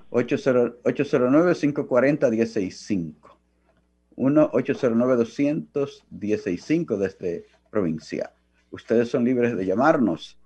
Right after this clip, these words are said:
de participar. Este programa es abierto para que cada uno de ustedes se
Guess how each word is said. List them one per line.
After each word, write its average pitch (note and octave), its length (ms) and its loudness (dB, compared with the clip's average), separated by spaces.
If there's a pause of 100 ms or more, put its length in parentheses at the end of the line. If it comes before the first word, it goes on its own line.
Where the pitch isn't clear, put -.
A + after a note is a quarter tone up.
(140)
de - 140 -2
participar. F#2 760 -2 (440)
Este C#3+ 280 0
programa F#2 460 -4
es - 120 -14
abierto F#2+ 600 -2 (580)
para A2 260 2
que G2 320 -4
cada B2 240 2
uno B2 120 2
de G#2+ 60 0
ustedes G2 380 -4
se - 240 -4